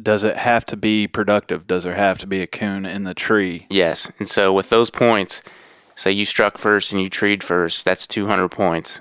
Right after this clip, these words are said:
Speaker 2: And if you have a coon, you get two hundred plus points. If you have a slick tree,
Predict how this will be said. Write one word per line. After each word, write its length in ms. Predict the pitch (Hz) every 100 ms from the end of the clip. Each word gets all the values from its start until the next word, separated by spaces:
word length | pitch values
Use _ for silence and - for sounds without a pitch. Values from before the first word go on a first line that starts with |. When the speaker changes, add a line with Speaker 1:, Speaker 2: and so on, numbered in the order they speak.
| _
Speaker 2:
And 100 | 90
if 120 | 85
you 120 | 87 90
have 160 | 92
a 60 | 90
coon, 540 | - 123 117 104 95 - _ _ _ _ _
you 80 | 98
get 180 | 92 -
two 140 | 104
hundred 240 | 101 90
plus 300 | 87 101 98
points. 500 | - - 76 78 - _ _ _ _ _ _ _ _
If 160 | - -
you 140 | 95
have 220 | 101 98 95
a 120 | 82
slick 340 | - 110 101
tree, 400 | - 117 113 113